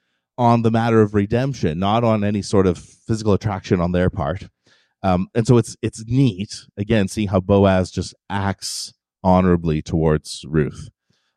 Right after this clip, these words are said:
Uh, ladies, it's important in a guy that you're pursuing,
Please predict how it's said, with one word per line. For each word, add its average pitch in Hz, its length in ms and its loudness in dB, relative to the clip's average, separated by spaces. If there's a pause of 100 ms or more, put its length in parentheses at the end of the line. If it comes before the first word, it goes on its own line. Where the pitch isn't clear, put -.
(140)
Uh, 85 260 2
ladies, 82 640 -2 (600)
it's - 180 -10
important 98 600 0
in 95 140 -2
a 87 40 -2
guy 92 320 2
that 90 140 -4
you're 90 100 -2
pursuing, 85 640 -2